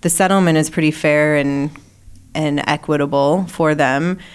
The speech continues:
all of a sudden they now start ta-, talking to their family and friends about the settlement at the end, right? And they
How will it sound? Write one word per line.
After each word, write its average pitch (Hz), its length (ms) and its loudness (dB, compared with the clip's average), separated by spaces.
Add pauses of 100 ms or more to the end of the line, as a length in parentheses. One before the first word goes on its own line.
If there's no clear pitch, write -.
(680)
all 185 180 2
of 202 80 -2
a 202 60 2
sudden 175 500 0
they 170 120 2
now 156 200 2
start 160 240 -2
ta-, 147 220 -2 (120)
talking 156 340 -4
to 151 100 -6
their 143 120 -2
family 139 320 -2
and 131 140 -4
friends - 480 -4
about 143 340 0
the 151 60 -2
settlement 123 640 -4 (240)
at 175 100 -2
the 175 160 0
end, 160 480 -2
right? 151 380 0 (200)
And 190 160 2
they 175 360 2